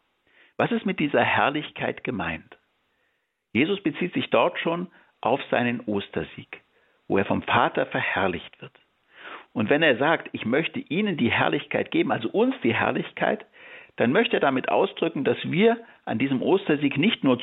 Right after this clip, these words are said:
Zuschauer sind, sondern Teilnehmer. Er sagt, „Die Welt hat Gott nicht erkannt, aber durch Christus haben wir einen Zugang zum Vater.“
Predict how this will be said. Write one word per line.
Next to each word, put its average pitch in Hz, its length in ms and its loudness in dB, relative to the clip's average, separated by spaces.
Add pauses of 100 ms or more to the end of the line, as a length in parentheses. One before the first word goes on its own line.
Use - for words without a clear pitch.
Zuschauer 185 640 4
sind, 151 280 -4 (320)
sondern 113 400 0
Teilnehmer. 90 720 -2 (960)
Er 98 160 0
sagt, 110 340 2
„Die 107 100 -2
Welt 196 280 4
hat 196 160 -6
Gott - 220 -2
nicht 147 200 -6
erkannt, - 580 -6 (580)
aber 110 180 2
durch 110 280 0
Christus 180 520 0 (100)
haben 113 300 2
wir - 160 0
einen 95 240 -2 (100)
Zugang 117 400 2
zum 101 180 -4
Vater.“ - 560 -6